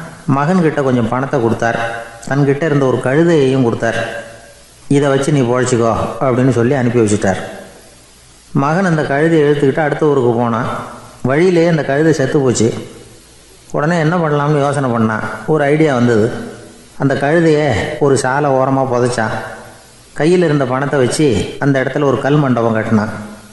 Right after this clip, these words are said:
அந்த வழியா ரெண்டு பேர் வந்தாங்க. "இது என்ன மண்டபம்னு?" விசாரிச்சாங்க. "இந்த இடத்துல ஒரு பெரிய மகான் சமாதி ஆயிருக்கிறார்"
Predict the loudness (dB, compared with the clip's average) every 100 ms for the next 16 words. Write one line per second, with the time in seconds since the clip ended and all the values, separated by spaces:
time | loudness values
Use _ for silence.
0 | -20 -20 -20 -20 -20 -20 -4 -2 2 2
1 | 2 2 0 2 2 0 0 0 2 2
2 | 2 0 0 0 0 0 2 2 0 0
3 | 0 -2 0 0 -2 -4 -12 -18 -20 -20
4 | -20 -20 -20 -20 -20 -20 -6 -2 0 0
5 | 0 2 2 2 2 2 0 0 0 0
6 | 0 0 0 0 0 0 0